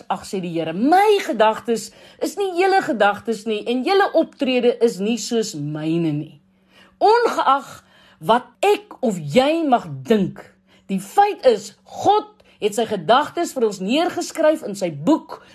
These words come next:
wat ons ken as die Bybel. Ons moet kies om ons gedagtes te toets aan die lig van God se woord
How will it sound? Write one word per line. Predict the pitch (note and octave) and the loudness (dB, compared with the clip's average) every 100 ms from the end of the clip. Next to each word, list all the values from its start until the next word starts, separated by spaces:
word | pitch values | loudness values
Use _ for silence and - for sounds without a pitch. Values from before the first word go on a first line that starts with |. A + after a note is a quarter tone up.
| _ | _
wat | F3 G3 | -8 -6
ons | F#3+ - | -8 -4
ken | B3 A#3 A#3 | -2 -2 -2
as | F3+ D3+ | -6 -6
die | D3 | -10
Bybel. | C#3 D3 D3+ C#3+ A2+ _ _ - - - | -6 -4 -4 -8 -14 _ _ -20 -20 -2
Ons | B3 A#3 | -2 0
moet | A#3+ B3 | -2 -2
kies | - A#4+ - - - | -2 0 -2 -8 -4
om | C4+ B3+ | 0 2
ons | B3 | 2
gedagtes | A3+ E3+ C4 D#4 - E4+ - | 0 0 0 0 -4 -4 -4
te | C4 | -6
toets | - E4 - | -2 -2 -2
aan | - | -4
die | F#3 F3+ F3 | -4 -4 0
lig | B3+ F4+ - | 0 0 -4
van | C#4+ B3 | -4 -4
God | - F#4 - | -2 -2 -2
se | D#4+ | -4
woord | G#3+ A3+ G#3+ | 2 2 0